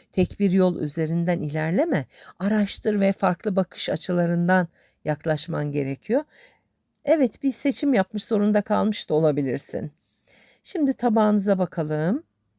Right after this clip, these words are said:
Yani demek istediğim şu anda düşüncelerin her neyse onun peşinden gitmelisin. Duaların, e, gerçekleşecek duyuluyor.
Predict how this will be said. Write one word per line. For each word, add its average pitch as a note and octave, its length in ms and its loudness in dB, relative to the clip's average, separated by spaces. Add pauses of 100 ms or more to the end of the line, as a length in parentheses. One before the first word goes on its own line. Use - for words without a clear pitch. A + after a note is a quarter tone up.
(960)
Yani F4 360 4
demek D#4+ 240 2
istediğim C4 460 0
şu - 180 0
anda F3 300 2
düşüncelerin G3 720 2
her F#3 280 2
neyse G#3 560 0
onun G3+ 280 0
peşinden F3 640 -2
gitmelisin. D#3 680 -6 (520)
Duaların, E3 880 0
e, C#3+ 540 -6
gerçekleşecek C#3+ 1080 -6
duyuluyor. C#3+ 640 -2